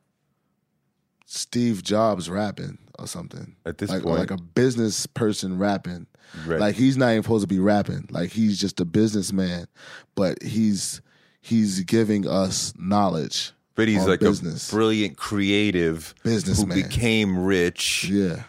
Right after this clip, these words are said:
Speaker 2: And we still love the product.
Speaker 1: Yeah.
Speaker 2: And we
Speaker 1: Yeah, like, even his voice was different. Nobody wanted to sign him.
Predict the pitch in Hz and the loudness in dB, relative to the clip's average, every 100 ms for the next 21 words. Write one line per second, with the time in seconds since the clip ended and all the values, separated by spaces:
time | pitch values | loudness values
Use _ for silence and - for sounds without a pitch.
0 | _ _ 90 90 90 85 87 - - 107 | _ _ -2 0 0 -2 -2 -4 2 2
1 | 104 98 92 82 80 - 101 90 85 85 | 4 4 2 0 -6 0 4 4 4 0
2 | - - - - - 104 98 90 - - | -2 -10 -12 -6 2 4 4 0 -2 0
3 | 92 85 95 - - - _ - _ - | 0 0 -2 -6 -10 -18 _ -20 _ -4
4 | 101 117 85 78 85 92 - - - _ | 2 2 2 -4 -2 -2 -2 -6 -16 _
5 | _ _ - 135 139 120 117 85 95 117 | _ _ 2 4 6 4 4 2 6 6
6 | 113 113 98 104 104 107 98 95 104 107 | 6 2 2 2 2 0 0 0 4 4
7 | 101 101 101 98 - 90 - 95 98 95 | 4 4 4 0 -2 -4 -2 0 0 -2
8 | 92 92 | -4 -10